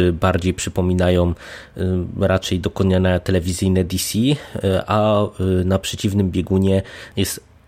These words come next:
marvelowski Netflix, em, który, no, st-, stawia na, e, taką porządniejszą, powiedziałbym, rozrywkę, bardziej jest nastawiony na troszeczkę dojrzalszego,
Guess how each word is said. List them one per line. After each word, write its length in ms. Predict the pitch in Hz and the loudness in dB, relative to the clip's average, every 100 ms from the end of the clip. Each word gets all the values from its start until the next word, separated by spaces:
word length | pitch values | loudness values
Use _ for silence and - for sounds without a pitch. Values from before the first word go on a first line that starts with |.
| - | -2
marvelowski 680 | 98 95 95 95 - - - | 0 2 2 0 -2 -4 0
Netflix, 640 | 95 95 - - 113 - - - - - - | 2 0 0 0 0 -2 -10 -14 -16 -18 -8
em, 200 | 98 98 | -4 -2
który, 420 | 92 - 98 92 90 | -4 0 2 2 0
no, 320 | 92 95 95 90 | 0 2 2 0
st-, 440 | - - - - - | -6 -6 -6 -4 -4
stawia 480 | - - 107 98 95 | -4 0 0 2 2
na, 380 | 92 90 90 87 | 2 2 4 2
e, 40 | 85 - 92 87 98 | 0 -4 -2 -2 -4
taką 400 | - - 90 90 82 113 113 - - - - - - - | -6 -2 0 0 -2 -12 -14 -16 -18 -20 -20 -20 -10 -2
porządniejszą, 840 | 113 110 98 104 117 107 - 80 | 2 2 2 2 2 2 0 -4
powiedziałbym, 520 | 82 87 90 80 90 | -2 -2 0 0 0
rozrywkę, 520 | 87 82 90 - - 98 95 | 0 0 -2 -2 0 2 2
bardziej 500 | 92 87 90 87 95 | -2 -2 0 0 0
jest 160 | 87 95 | 0 0
nastawiony 520 | 90 95 90 92 92 | -2 -2 0 2 4
na 160 | 90 92 - - - | 2 0 -8 -18 -8
troszeczkę 440 | - - - 98 - | -2 -2 0 -2 -2
dojrzalszego, 1000 | 87 101 92 95 92 104 92 98 95 | -2 0 2 0 0 0 2 2 2